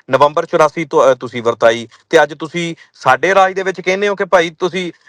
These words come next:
ਅ, ਸਿੱਖਾਂ ਨੂੰ, ਅ, ਜਿਹੜੀ ਮਨਾਹੀ ਹੈ ਉਹ, ਉਹਨਾਂ ਨੂੰ ਖੁੱਲ੍ਹ ਨਹੀਂ ਹੈਗੀ। ਉਹ ਕਹਿੰਦੇ ਵੀ ਤੁਸੀਂ ਵੀ ਤਾਂ ਐਂ ਕਰਦੇ ਰਹੇ ਹੋ ਨਾ, ਭਾਜਪਾ ਵਾਲੇ ਇਹ ਕਹਿ ਰਹੇ ਆ। ਉਸ ਤੋਂ ਬਾਅਦ ਟੀਵੀਆਂ ਦੇ ਉੱਤੇ ਚਰਚਾ ਛਿੜ ਚੁੱਕੀ ਹੈ ਕਿ ਰਾਹੁਲ ਗਾਂਧੀ ਨੇ ਅਮਰੀਕਾ 'ਚ ਜਾ ਕੇ ਬਿਆਨ ਦਿੱਤਾ ਹੈ,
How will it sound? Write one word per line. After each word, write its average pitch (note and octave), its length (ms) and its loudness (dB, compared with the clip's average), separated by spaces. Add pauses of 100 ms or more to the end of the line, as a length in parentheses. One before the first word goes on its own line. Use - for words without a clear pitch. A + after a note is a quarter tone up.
(140)
ਅ, C#3+ 40 4
ਸਿੱਖਾਂ E3 340 -2
ਨੂੰ, E3 280 -4
ਅ, C3+ 260 4
ਜਿਹੜੀ C#3 220 -6
ਮਨਾਹੀ C3+ 360 0
ਹੈ E3 80 4
ਉਹ, D3+ 220 -2
ਉਹਨਾਂ D3 200 -2
ਨੂੰ C#3+ 60 -6
ਖੁੱਲ੍ਹ E3+ 260 0
ਨਹੀਂ F3+ 140 -6
ਹੈਗੀ। D#3 240 -2 (460)
ਉਹ D#3 100 -4
ਕਹਿੰਦੇ F3+ 220 2
ਵੀ A3+ 100 -8
ਤੁਸੀਂ F3+ 280 -4
ਵੀ G#3+ 100 -4
ਤਾਂ G3 160 4
ਐਂ F3 140 2
ਕਰਦੇ C#3+ 300 0
ਰਹੇ B2 220 -2
ਹੋ A#2 80 0
ਨਾ, F#3 160 0 (340)
ਭਾਜਪਾ D#3 320 2
ਵਾਲੇ D3+ 240 2
ਇਹ F3 60 -8
ਕਹਿ C3+ 180 4
ਰਹੇ C3+ 140 0
ਆ। A2+ 140 0
ਉਸ D#3+ 140 -4
ਤੋਂ G#3+ 180 -6
ਬਾਅਦ F3 260 2 (100)
ਟੀਵੀਆਂ F#3+ 380 -6
ਦੇ G3 80 -2
ਉੱਤੇ F3+ 240 -8
ਚਰਚਾ D3+ 340 0
ਛਿੜ C3 200 -4
ਚੁੱਕੀ C#3 380 -6
ਹੈ F3+ 160 2 (320)
ਕਿ F3 120 2
ਰਾਹੁਲ D3 340 0
ਗਾਂਧੀ D#3+ 360 -2
ਨੇ F#3 160 -2
ਅਮਰੀਕਾ D3 420 0
'ਚ D#3 100 -8
ਜਾ C3+ 200 2
ਕੇ D#3 160 0
ਬਿਆਨ A#2 440 -2
ਦਿੱਤਾ A#2 300 0
ਹੈ, F#3+ 140 2